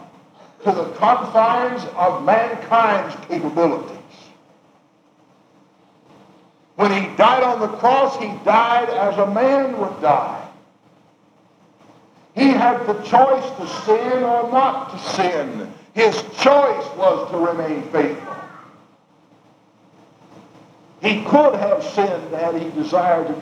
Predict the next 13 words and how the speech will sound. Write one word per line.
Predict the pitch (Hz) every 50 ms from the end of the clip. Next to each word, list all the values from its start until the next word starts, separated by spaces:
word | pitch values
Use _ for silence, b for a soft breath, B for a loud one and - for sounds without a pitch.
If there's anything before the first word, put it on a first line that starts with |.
| - 214
do | 240 -
so, | - - 143 139 135 139 156 196 220 240 - - B B B B B -
and | 147 160 165 -
had | - - 160 202 269 285 262 214
he | 208 208 196 180 - -
done | 147 180 190 175 156 135 123
so, | - - - 160 175 202 240 254 240
he | - 196 202 202
would | 180 160 156 156 151
have | - 139 131 127 - - 123
lost | 151 208 254 269 247 - - - -
the | - - - - 170
capability | 175 156 143 131 - 147 156 151 139 - - 139 139 -